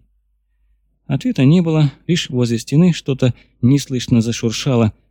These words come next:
Зотова нахмурилась, врезала кулаком по столешнице. "Наташка! Наташка, карлик чёртов!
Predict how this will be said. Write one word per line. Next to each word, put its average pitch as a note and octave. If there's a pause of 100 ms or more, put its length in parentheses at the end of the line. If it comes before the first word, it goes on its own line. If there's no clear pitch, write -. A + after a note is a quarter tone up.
(360)
Зотова A2+
нахмурилась, C3+ (160)
врезала C#3+
кулаком A#2+
по A#2+
столешнице. G#2 (680)
"Наташка! - (560)
Наташка, E3
карлик D3
чёртов! B2+